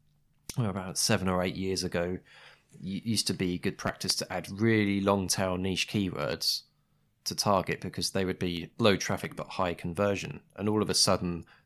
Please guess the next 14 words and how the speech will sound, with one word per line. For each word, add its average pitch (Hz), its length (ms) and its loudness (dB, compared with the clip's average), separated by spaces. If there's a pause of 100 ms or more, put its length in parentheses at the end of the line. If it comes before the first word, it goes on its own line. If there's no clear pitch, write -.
those 101 280 4
types - 320 0
of - 100 -12
keywords 87 400 -2
you'd 92 140 -4
no 95 200 2
longer 90 240 -2
be 90 120 -2
able 85 120 -2
to - 160 -8
add 98 160 -2
to - 100 -6
the - 100 -10
account - 360 -8